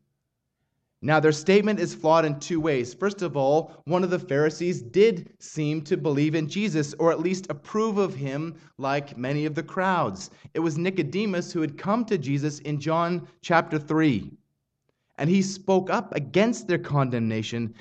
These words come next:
saying in verse fifty-one, "Does our law judge a man without first giving him a hearing and learning what he said, what he does?" And he's also demonstrating how they're wrong in a second way. They were wrong by accusing the crowds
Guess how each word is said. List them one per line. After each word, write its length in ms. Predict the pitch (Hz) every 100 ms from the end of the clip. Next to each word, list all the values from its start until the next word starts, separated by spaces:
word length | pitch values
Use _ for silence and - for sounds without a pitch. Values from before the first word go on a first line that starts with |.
| -
saying 300 | - 190 214
in 100 | 196
verse 220 | 156 165
fifty-one, 760 | - 190 196 175 123 117 143 143 - 151 120
"Does 380 | 160 185 196 -
our 180 | 175 170
law 420 | 143 120 127 147
judge 420 | 131 110 143 165 175
a 40 |
man 280 | 151 143 143
without 360 | 139 135 -
first 300 | 160 175 175
giving 260 | - 156 165
him 140 | 139
a 40 | 120
hearing 680 | 107 180 185 190 190 190 - _ -
and 200 | 151 139
learning 480 | 151 156 160 147 - -
what 280 | 139 143
he 180 | - 139
said, 400 | 139 - 139 131
what 220 | 131 139
he 140 | 139 131
does?" 680 | 123 123 104 - - - _ _ _ _ _ _ _ _ _ _ _ _ _ -
And 80 | 160
he's 140 | 170
also 540 | 131 147 208 233 - 165
demonstrating 640 | 131 151 151 147 131 135
how 180 | 120 123
they're 160 | 131 123
wrong 320 | 113 123 135
in 80 | 160
a 80 |
second 420 | 160 - 220 202 147
way. 360 | 113 104 104 - - -
They 120 | 160
were 220 | 180 170
wrong 560 | 147 139 170 202 214 190
by 180 | 165 156
accusing 600 | 139 143 - 208 208 214
the 80 | 202
crowds 600 | - 143 143 147 147